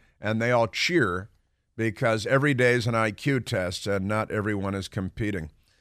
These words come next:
Isn't that, uh, amazing? And Axios, radical left-wingers there as well, Washington, D C, circle festers. And, uh, Biden's weird sayings, colon,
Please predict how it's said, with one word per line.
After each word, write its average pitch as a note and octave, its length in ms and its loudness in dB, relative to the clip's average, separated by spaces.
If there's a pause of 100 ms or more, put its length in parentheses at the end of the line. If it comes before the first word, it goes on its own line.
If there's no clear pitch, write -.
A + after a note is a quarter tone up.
(240)
Isn't G2+ 280 -4
that, G2+ 380 -2
uh, F2+ 220 -2 (560)
amazing? F#2 520 -4 (540)
And A#2 280 2
Axios, C#3+ 680 4
radical B2 420 2
left-wingers A2+ 760 0
there A#2 360 4
as G#2+ 240 0
well, A#2+ 400 4 (100)
Washington, A2+ 460 0
D A2+ 180 2
C, A2 380 0
circle A2+ 400 -2
festers. G#2+ 560 -4 (540)
And, A2+ 520 2
uh, G#2+ 280 2 (520)
Biden's F3+ 440 4
weird E3+ 480 2
sayings, A2+ 640 -2
colon, B2 560 0